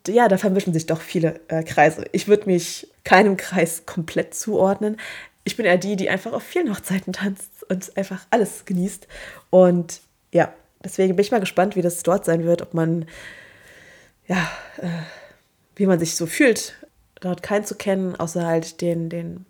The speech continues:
die Begleitung, wie dort auch die Musik sein wird und die Organisation. Und es gibt dort auch, hab ich schon gesehen,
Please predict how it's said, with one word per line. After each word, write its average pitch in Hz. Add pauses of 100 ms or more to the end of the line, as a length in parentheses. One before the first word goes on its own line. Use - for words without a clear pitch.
die 165
Begleitung, 165 (520)
wie 180
dort 165
auch 156
die 185
Musik 175
sein 165
wird 160
und 165 (200)
die -
Organisation. 170
Und 170
es -
gibt 190
dort 175
auch, 165
hab 170
ich 165
schon 175
gesehen, 170